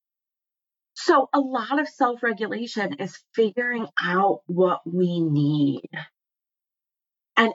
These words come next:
in figuring out how we're feeling and what we need, that in turn helps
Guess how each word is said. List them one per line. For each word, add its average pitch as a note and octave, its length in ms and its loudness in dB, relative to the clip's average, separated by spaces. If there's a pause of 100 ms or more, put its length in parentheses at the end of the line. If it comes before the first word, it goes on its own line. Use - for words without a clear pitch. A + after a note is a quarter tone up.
in C4+ 320 6
figuring A3 520 0
out F3+ 220 2
how G3 240 0
we're A3+ 140 0
feeling E3 420 -2
and D#3 160 0
what E3 200 2
we G3 180 0
need, D3 640 4 (420)
that F3 440 2 (560)
in A3 220 -2
turn F3 420 0
helps F3 540 -2